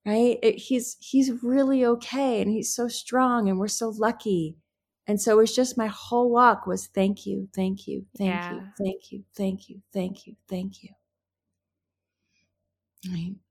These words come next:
Speaker 1: And that doesn't necessarily last, although because I do have a gratitude practice, I'm still in "Thank you,"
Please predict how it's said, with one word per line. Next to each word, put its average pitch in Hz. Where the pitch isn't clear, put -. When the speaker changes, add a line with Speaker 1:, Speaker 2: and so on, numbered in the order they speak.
Speaker 1:
And 190
that 208
doesn't 220
necessarily 175
last, 170
although 180
because 180
I 160
do 175
have 190
a 190
gratitude 196
practice, 190
I'm 190
still 196
in 175
"Thank 220
you," 190